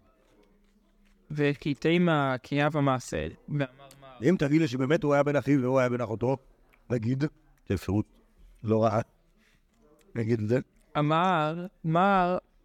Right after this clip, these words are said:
Speaker 1: איבו, וחנה ושילה ומרתה, ורבי חייא, כולהו בני אבא,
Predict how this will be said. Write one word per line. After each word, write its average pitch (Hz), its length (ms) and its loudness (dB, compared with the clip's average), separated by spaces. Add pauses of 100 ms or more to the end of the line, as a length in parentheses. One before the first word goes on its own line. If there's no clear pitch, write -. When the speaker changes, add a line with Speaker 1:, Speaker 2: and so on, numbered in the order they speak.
Speaker 1:
איבו, 175 460 0 (840)
וחנה 135 520 0
ושילה 143 440 -2
ומרתה, 131 540 -2 (1160)
ורבי 143 360 -2
חייא, 220 480 0
כולהו 220 380 2
בני 214 380 0
אבא, 196 360 0